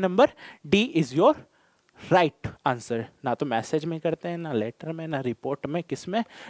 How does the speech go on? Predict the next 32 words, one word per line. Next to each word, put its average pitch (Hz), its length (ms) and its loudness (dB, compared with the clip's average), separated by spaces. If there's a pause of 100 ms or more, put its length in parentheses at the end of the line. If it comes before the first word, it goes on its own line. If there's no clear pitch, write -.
नोटिस 160 480 0
में, 107 160 -6
क्योंकि 147 220 -2
सूचना 180 560 -4
तो 185 300 -6
इसी 165 260 -2
में 185 160 2
देंगे 180 240 2
ना, 185 240 0
इन्फॉर्म 165 380 2
तो 190 120 0
इसी 180 260 -2
में 208 160 2
करेंगे। 220 360 4 (300)
तो 147 60 6
ऑप्शन 147 300 2
क्या? 196 240 4 (300)
डी 196 220 4
आपका 147 380 4
राइट 135 400 4
है। 127 140 0 (260)
ट्वेंटी 226 260 6
वन 170 280 4
पे 190 120 6
हम 151 140 4
आ 127 100 4
जाते 104 300 2
हैं, 107 120 -2 (1080)
choose 208 220 8
the 240 160 6
correct 202 380 6
order 170 180 8